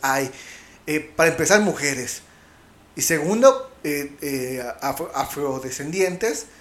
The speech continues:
afroamericanos en su caso. Y tercera, eh, películas extranjeras nominadas y ganadoras, ¿no? En otras categorías que no sean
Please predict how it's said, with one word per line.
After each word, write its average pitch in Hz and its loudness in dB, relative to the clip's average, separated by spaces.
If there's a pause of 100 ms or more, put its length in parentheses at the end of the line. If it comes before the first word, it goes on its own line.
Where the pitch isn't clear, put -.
(180)
afroamericanos 131 -4
en - -12
su - -12
caso. 185 2
Y 170 -10
tercera, 180 2 (380)
eh, 165 0
películas 165 0
extranjeras 160 2
nominadas 151 -4
y 156 -8
ganadoras, 123 -6
¿no? 190 -8 (400)
En 160 -2
otras 156 0
categorías 147 2
que 196 0
no 160 -2
sean 160 -2